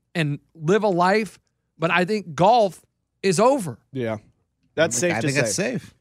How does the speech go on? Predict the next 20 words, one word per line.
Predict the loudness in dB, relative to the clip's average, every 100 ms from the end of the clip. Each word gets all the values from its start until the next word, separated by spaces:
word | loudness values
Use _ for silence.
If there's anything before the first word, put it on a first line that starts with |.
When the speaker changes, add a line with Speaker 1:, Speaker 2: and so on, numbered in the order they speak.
| -6
Speaker 1:
Which | -4 -4 -2
is, | -4 -4 _ -4
which | -4 -2
sucks | -2 0 0 -4 -8
Speaker 3:
It's |
not | 0 2
a | 2
Speaker 1:
for |
Speaker 3:
gamble | 2 2 2
to | 0
say | 0 0
that, | 0 -4
Coach. | -10 -12 -2
Speaker 1:
Which | -2
sucks | -2 0 2 0 -2
for | -2 0
us | 0 -2
as | -6
fans. | -4 -4 -4 -10 -12
Speaker 2:
Yes. | -4 -2 -4 -8 -18